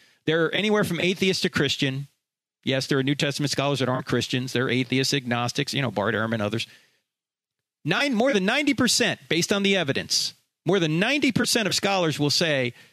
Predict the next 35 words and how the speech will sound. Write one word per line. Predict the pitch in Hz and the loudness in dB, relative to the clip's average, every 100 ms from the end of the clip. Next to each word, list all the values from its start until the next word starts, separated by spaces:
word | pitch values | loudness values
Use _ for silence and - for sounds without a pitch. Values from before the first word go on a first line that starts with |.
| _ | _
"Yes, | 131 165 - | -2 0 0
Paul | - 160 143 | 0 2 2
was | 131 | 0
converted. | - 131 120 110 85 - _ _ | -2 -2 0 0 -2 -8 _ _
He | 135 | 0
was | 139 123 | 2 2
an | 120 | 0
opponent | - 185 190 | 0 0 0
of | 180 | 0
Christianity. | 190 175 185 180 175 | 0 2 2 2 0
He | 160 | 2
was | 151 - | 0 0
converted." | 147 127 120 - - _ _ _ - | 0 0 0 -4 -14 _ _ _ -4
They | |
will | 160 170 | 0 0
also | 160 | 0
say | 165 180 170 | 0 0 -2
James, | 123 156 185 156 120 | -2 0 2 0 0
although | 139 139 | 0 0
it's | 131 - | 0 0
lesser | 127 170 - 151 | 0 0 0 0
attested | - 160 151 127 | 0 -2 0 -2
about | 110 113 107 | -2 -2 -2
James, | 113 131 98 117 | -2 -2 -4 -4
he's | 113 120 | -4 -2
not | 120 | -2
as | 110 - | -2 -4
central | - - 131 127 107 | -6 -2 0 0 -2
a | |
figure | - 123 107 | -2 -2 0
as | 98 | 0
Paul, | - 139 104 127 | 0 0 0 -2
but | - - | -4 -2
they | 120 135 | -2 0
agree | 143 190 | 0 0